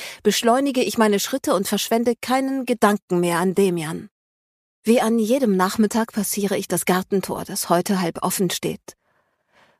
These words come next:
Mein Vater müsste noch auf Arbeit sein, meine Mutter wollte von ihrer Geschäftsreise zurückkommen. Ich habe sie sieben Tage nicht gesehen, da sie beruflich mal wieder unterwegs war.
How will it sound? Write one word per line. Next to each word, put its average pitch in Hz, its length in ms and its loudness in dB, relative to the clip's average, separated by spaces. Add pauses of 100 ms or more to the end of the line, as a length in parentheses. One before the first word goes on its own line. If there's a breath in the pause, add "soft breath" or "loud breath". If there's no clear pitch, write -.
(140)
Mein 170 160 2
Vater 202 460 2
müsste 202 280 -2
noch 185 160 -4
auf - 280 -8
Arbeit 202 380 0
sein, 180 360 2 (320 loud breath)
meine 196 240 2
Mutter 226 480 0
wollte 190 260 0
von 190 200 -2
ihrer 190 180 -2
Geschäftsreise 185 720 -2
zurückkommen. 175 640 -2 (840)
Ich 233 160 -2
habe 226 180 2
sie 214 220 2
sieben 226 280 2
Tage 208 360 2
nicht 185 180 -2
gesehen, 190 500 2
da 190 140 -12
sie 180 200 -8
beruflich 185 580 0
mal 170 180 -2
wieder 175 220 0
unterwegs 175 560 0
war. 175 220 -2